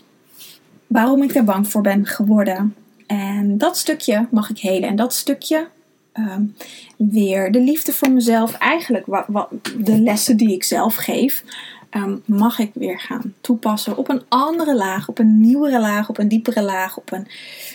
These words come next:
nou ja, een andere laag, ehm, dan wat ik al deed. Ehm, om weer een stukje meer heel te worden, om weer een stukje meer in contact te komen met mezelf.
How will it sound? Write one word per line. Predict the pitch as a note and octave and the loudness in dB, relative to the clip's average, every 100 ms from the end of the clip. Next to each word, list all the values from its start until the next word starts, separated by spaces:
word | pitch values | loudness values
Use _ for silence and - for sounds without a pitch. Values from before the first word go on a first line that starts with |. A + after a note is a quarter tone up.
| - | -10
nou | - G#3 | -6 -4
ja, | - - - A#3+ G#3 - _ _ - B3+ - | -6 -10 -14 -10 -10 -10 _ _ -16 -16 -4
een | B3+ | 2
andere | D4+ C#4 B3 G#3 | 4 6 6 4
laag, | G#3 G#3 A#3+ - - _ - | 2 0 -4 -8 -14 _ -8
ehm, | G#3 G#3 G#3 | -6 -2 0
dan | A3+ | 2
wat | A3+ B3 | 2 0
ik | C#4 | -2
al | A3 | -2
deed. | D#3+ - - - _ _ _ _ _ _ _ _ | -4 -6 -12 -20 _ _ _ _ _ _ _ _
Ehm, | - G#3+ - - G#3 G#3 G3 G#3+ _ _ _ _ _ _ _ _ _ - _ - | -12 -10 -10 -10 -8 -8 -6 -10 _ _ _ _ _ _ _ _ _ -20 _ -4
om | E4+ F#4 D4 | -2 -2 0
weer | A#3+ C#4 C#4+ | 2 2 2
een | B3+ | 0
stukje | A3 - C#4+ - - A3 G#3+ | 0 -4 -8 -4 0 0 2
meer | G#3 G3+ G3+ G3+ G3 | 0 2 0 0 -4
heel | - A#3 E4 F#4 | -2 0 2 -2
te | - A3 | -2 -2
worden, | G3 F#3 E3 | 0 -2 -2
om | A#3+ C4+ | -2 0
weer | B3+ | 2
een | A#3+ | 0
stukje | A3+ A#3 - A3 | 0 -4 -2 0
meer | G#3 G3+ A3 | 0 0 -2
in | G#3+ | -2
contact | A3 A3 D4 | -2 -4 -10
te | - | -12
komen | - - A3 | -12 -6 -6
met | A3 | -4
mezelf. | B3 A3+ A#3 B3 F#3+ - | -6 -4 -2 -2 -4 -10